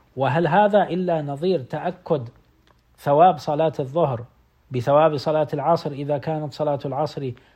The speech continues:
مشتملة على خصوصيات أكمل وأفضل من خصوصيات صلاة الظهر؟ من الواضح أن أكملية صلاة العصر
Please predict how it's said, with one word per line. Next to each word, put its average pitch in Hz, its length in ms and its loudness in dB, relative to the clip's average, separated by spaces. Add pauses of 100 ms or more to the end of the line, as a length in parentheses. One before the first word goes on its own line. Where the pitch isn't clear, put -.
(120)
مشتملة 156 600 -4
على 139 520 -2 (560)
خصوصيات 151 840 -2 (840)
أكمل 165 560 0 (420)
وأفضل 160 560 0
من 139 200 -8
خصوصيات 143 680 -8
صلاة 127 400 -8
الظهر؟ 135 360 -8 (760)
من 117 100 -8
الواضح 180 640 -2
أن 156 200 -6
أكملية 139 720 -8
صلاة 131 380 -8
العصر 135 460 2